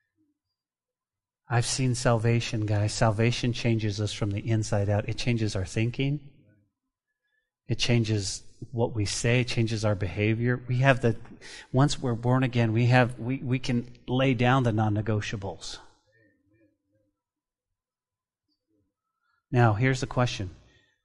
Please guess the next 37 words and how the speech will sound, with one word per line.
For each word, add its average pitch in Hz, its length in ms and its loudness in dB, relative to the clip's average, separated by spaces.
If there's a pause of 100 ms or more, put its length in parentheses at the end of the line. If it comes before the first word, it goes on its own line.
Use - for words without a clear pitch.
(200)
What 131 140 0
are 143 60 -2
some 135 200 0
non-negotiables? 123 960 -2 (260)
You 110 140 -4
ready? 127 360 4 (180)
Let 127 120 4
me 147 80 4
give 131 180 2
you 127 120 2
these. 107 280 -2
Here's 139 200 2
some 165 160 2
non-negotiables 120 760 2
we 113 100 0
can 104 220 -4 (360)
learn. 139 300 8
I 113 40 4
want 120 200 0
you 185 60 -4
to 175 100 -2
jot 139 220 4
these 123 140 0
down. 120 200 6
I'm 117 60 4
gonna 139 100 2
give 127 160 0
you 117 80 2
the 110 60 0
scripture 117 400 -2
to 107 120 -2
match 104 300 0
them. 95 160 -4
You 101 120 -2
ready? 123 200 4
Number 151 280 2
one, 120 320 2